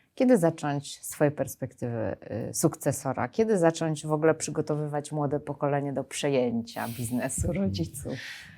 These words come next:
Speaker 2: Myślałem, że zapytasz tutaj, kiedy, kiedy w ogóle zacząć własny, własny biznes.
Speaker 1: A,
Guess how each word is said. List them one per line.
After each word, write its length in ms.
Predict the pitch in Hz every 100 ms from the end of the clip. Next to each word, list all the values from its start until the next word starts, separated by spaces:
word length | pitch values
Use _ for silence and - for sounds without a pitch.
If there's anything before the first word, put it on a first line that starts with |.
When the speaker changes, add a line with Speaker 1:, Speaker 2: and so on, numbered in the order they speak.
| -
Speaker 2:
Myślałem, 440 | 98 101 123 107
że 60 | 95
zapytasz 440 | 101 - 107 101
tutaj, 280 | 107 98 95
kiedy, 600 | - 104 95 95 92 87
kiedy 160 | - 101
w 60 | 98
ogóle 160 | 101
zacząć 380 | 98 98 98 90
własny, 500 | 95 95 98 95 92
własny 300 | 98 95 101
biznes. 420 | 104 123 85 80 -
Speaker 1:
A, 160 | 170